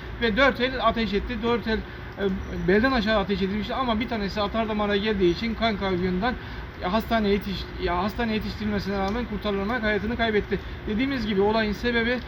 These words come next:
bir mülk satışından kaynaklanan bir finans anlaşmamazlığı. O şahıslar, e, para, parayla ilgili, e, konuşmak istemişlerdi. Çünkü,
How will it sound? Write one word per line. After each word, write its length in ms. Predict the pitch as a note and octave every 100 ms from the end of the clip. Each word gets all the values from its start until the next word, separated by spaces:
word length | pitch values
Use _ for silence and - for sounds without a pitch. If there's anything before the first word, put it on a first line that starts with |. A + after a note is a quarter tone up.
| - - -
bir 120 | A#3
mülk 280 | A3+ B3+ -
satışından 520 | A3+ G3 F#3+ G#3 G3+
kaynaklanan 680 | G#3 G#3 G#3 G#3+ G#3 B3+ A#3
bir 120 | A3+
finans 380 | - A3 A#3+ G#3
anlaşmamazlığı. 840 | G3+ F#3 F#3 F#3+ F#3 E3+ F3+ A#3+ A#3 - - -
O 100 | B3
şahıslar, 600 | A#3+ A3+ G3+ - A#3+ B3 - - - -
e, 300 | A3 G3+ G3 - - - G3
para, 240 | A3+ A3+ G3+
parayla 400 | G#3 A#3 A3+ A3
ilgili, 500 | G#3+ G3+ F3+ G3+ A3
e, 480 | B3 F#3 G3 F#3+ -
konuşmak 480 | G#3+ G#3+ - A3+ G#3
istemişlerdi. 760 | - G#3+ F#3+ - G#3 G3 C4 - - - - -
Çünkü, 380 | B3+ A3 G#3+ G3